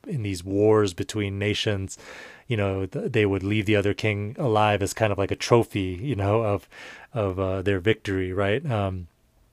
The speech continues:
you know, and, and it was part of the Hebrew worship that, you know, again, the Lord commanded, um, that they sacrifice the best of the animals. And so, you know, possibly in Saul's mind, he's thinking,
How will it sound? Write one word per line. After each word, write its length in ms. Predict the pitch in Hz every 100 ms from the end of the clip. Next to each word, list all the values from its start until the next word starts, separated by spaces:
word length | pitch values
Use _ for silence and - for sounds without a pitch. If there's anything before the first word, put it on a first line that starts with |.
| _ _ - - - - _
you 120 | 131
know, 120 | 110
and, 260 | 107 107 143
and 140 | 120
it 100 | 117
was 200 | 110 117
part 340 | - - 120 123
of 400 | 107 104 98 -
the 220 | 147 117 101
Hebrew 600 | - 117 101 110 107 101
worship 800 | 101 113 143 - - 101 - -
that, 260 | 104 123
you 80 | 151
know, 220 | 101 98
again, 260 | 104 110 110
the 80 | 95
Lord 460 | 95 113 110 98 - - - - - _ -
commanded, 680 | 110 107 143 175 107 101 101
um, 420 | 170 104 98 95
that 200 | 98 95
they 120 | 104
sacrifice 720 | - 107 101 104 - 104 98 -
the 140 | 95
best 500 | - - 110 101 -
of 120 | 101
the 160 | 98 98
animals. 440 | 110 110 92 90
And 120 | 95
so, 220 | 92 110 104
you 140 | 127
know, 120 | 101
possibly 600 | 92 117 123 - 107 110
in 160 | 101 98
Saul's 340 | - 104 98 92
mind, 300 | 98 98 87
he's 180 | 98
thinking, 460 | - 101 87 101 95